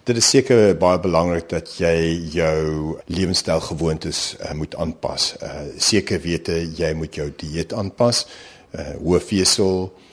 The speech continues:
Daar is sekere mense wat sal sê, jy moet goedes vermy soos semels, koeiawels en neute, maar daar's geen, eh, wetenskaplike bewys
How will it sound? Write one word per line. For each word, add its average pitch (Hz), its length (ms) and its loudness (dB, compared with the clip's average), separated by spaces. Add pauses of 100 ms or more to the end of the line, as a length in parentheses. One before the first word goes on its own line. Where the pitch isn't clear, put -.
(160)
Daar 107 460 6
is - 340 4
sekere 104 360 2
mense 90 440 0
wat 87 220 -4
sal 85 200 0
sê, 90 360 0 (300)
jy 87 160 -2
moet 85 200 -4
goedes - 360 -4
vermy 85 400 -2
soos - 400 -2
semels, 87 540 0
koeiawels 80 800 0
en 76 220 -8
neute, 90 500 2 (460)
maar 82 220 0
daar's 80 240 0
geen, 98 500 2
eh, 82 360 -2
wetenskaplike 87 1000 -2
bewys 78 760 0